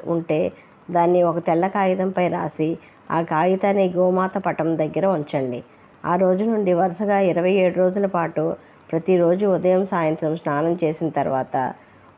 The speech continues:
ఓం సురభై నమః అని మీ మనసులో జపిస్తూ గోమాత విగ్రహం పైన అక్షింతలు వేయండి.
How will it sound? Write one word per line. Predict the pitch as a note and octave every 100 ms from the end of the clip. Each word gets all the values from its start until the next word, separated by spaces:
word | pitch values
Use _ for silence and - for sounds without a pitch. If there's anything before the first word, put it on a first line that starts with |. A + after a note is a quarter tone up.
| E3+
ఓం | F3 G3 G3+
సురభై | F#3+ E3+ F#3 F#3+
నమః | F3+ F3 E3+ F#3
అని | F3 E3+ E3 F3 - - - -
మీ | F3+
మనసులో | F3 E3+ E3+ G3+ F#3+
జపిస్తూ | F3 E3 D#3 - D#3
గోమాత | D#3 F3 F3+ F#3+ F#3+
విగ్రహం | F3 D#3+ F3+ F#3+ D#3+
పైన | D3 D3 E3 E3 - - - -
అక్షింతలు | E3 F#3+ F#3 G3+
వేయండి. | F3+ C#3 C3 B2+ -